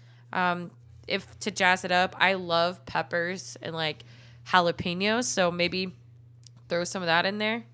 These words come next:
I like a little kick. Maybe also some spice from the Italian sausage,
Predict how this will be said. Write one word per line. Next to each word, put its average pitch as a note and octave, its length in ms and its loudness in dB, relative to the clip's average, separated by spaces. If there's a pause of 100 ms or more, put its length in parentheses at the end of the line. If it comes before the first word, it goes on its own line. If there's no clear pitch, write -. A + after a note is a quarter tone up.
(540)
I E3 80 0
like F3 240 -2
a F3+ 60 -6
little E3+ 220 -4
kick. - 440 -6 (100)
Maybe G#3 360 0
also G#3 320 -2
some G#3+ 200 -8
spice F3+ 400 -2
from A#3 180 -4
the A#3+ 80 -4
Italian C4 420 -8
sausage, C#4+ 720 -6